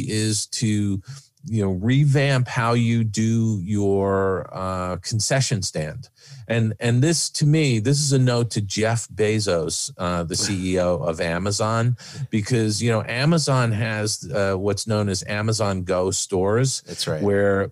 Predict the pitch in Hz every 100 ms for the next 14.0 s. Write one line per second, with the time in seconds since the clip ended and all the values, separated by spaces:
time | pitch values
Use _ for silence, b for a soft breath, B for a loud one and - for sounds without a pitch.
0 | - 107 101 - - 110 104 98 127 123
1 | - 117 104 - 110 82 73 - - B
2 | 139 110 - 107 101 98 95 95 95 98
3 | 98 98 - 101 95 95 101 117 127 127
4 | 123 120 117 101 98 98 95 95 - 110
5 | 110 117 113 107 - 120 110 104 101 101
6 | 107 B 139 104 98 92 92 92 92 92
7 | - 101 98 98 95 95 92 - 104 104
8 | 95 92 107 104 101 101 98 113 110 104
9 | 104 113 117 107 113 110 101 95 117 107
10 | 117 - 101 104 123 120 117 117 113 113
11 | 107 104 113 123 131 123 107 120 117 110
12 | 117 - 107 107 104 - 104 - 113 110
13 | 107 110 101 92 98 98 104 - 110